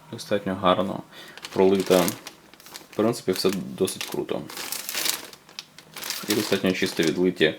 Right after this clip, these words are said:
е, елементи для, е, гранатометів димових. Ливникова рамка Кей. Елементи для побудови дверей. Елементи для побудови дверей, можна так сказати.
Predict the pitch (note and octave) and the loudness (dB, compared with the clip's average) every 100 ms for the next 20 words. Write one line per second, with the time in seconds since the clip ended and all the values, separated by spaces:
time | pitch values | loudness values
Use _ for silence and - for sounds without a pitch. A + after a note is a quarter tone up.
0 | - - - - D#2 B1 - E2 F2 G2+ | -6 -16 -18 -12 -6 -2 2 2 4 2
1 | F#2+ D#2+ D2+ D#2+ D#2 B1+ - - - - | 0 -2 4 6 6 2 -6 -16 -16 -14
2 | - - - E2+ D#2+ F2+ - F#2+ F2+ E2+ | -12 -10 -10 -8 -8 -4 0 2 2 0
3 | - D2 D2+ D2+ - - - - - - | -2 -2 -2 -2 -4 -8 -10 -18 -20 -16
4 | - - - - - - - - F2+ G#2+ | -16 -14 -20 -18 -16 -16 -16 -14 -4 2
5 | B2 A2+ G#2 G#2 A2 F2 - - - E2+ | 4 6 4 6 8 8 6 2 -2 6
6 | F2+ C#2+ - D#2+ - - - - - F#2+ | 6 6 -2 -6 -6 -16 -20 -18 0 4
7 | G#2+ D3 - - - _ - - - - | 4 2 -6 -20 -20 _ -20 -20 -20 -20
8 | - - _ _ _ _ _ _ - - | -20 -20 _ _ _ _ _ _ -20 4
9 | B2 C3 G#2+ - - E2 D2 - E2 F2 | 6 6 4 0 -2 4 4 4 0 4
10 | F2+ D2 A1+ G1+ - - - - D#2+ G#2+ | 6 6 4 0 -4 -14 -6 2 6 6
11 | D3 E3+ - - - - - - - - | 6 0 -10 -20 -20 -20 -20 -20 -20 -20
12 | - - - - F3 D#3 A2+ G2 F#2+ F#2 | -20 -20 -20 0 4 6 4 4 4 6
13 | F2+ E2+ E2 D#2 C2 B1+ C2+ - - - | 8 8 8 6 6 2 -2 -4 -6 -6
14 | - - - - | 0 2 2 0